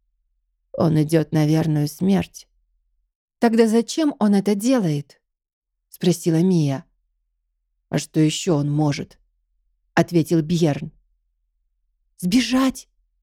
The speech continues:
пылко произнесла она. "Бороться!" "Бороться!"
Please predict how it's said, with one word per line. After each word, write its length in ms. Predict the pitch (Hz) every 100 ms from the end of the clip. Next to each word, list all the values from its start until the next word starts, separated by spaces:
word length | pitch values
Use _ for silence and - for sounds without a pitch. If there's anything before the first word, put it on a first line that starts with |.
| _ _ _ _ _ _
пылко 320 | - 185 175 156
произнесла 600 | 170 151 170 165 160 -
она. 380 | 165 180 143 - _ _ _ _ -
"Бороться!" 760 | 175 294 349 254 - - 147 - _ _ _ _ _ _ _ _ _ _ _ _ _ _ _ _ _
"Бороться!" 800 | 160 180 175 160 180 - - -